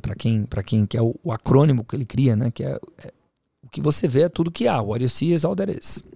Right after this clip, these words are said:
O mais louco é que os adultos são igualmente cegos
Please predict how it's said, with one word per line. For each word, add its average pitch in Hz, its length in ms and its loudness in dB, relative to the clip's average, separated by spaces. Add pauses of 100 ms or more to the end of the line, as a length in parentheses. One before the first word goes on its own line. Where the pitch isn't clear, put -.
(1300)
O 139 140 6
mais 165 380 6
louco 143 760 6 (120)
é 127 100 4
que 139 140 2
os 123 140 4
adultos 131 520 2
são 143 180 2
igualmente 131 440 2
cegos 113 540 -4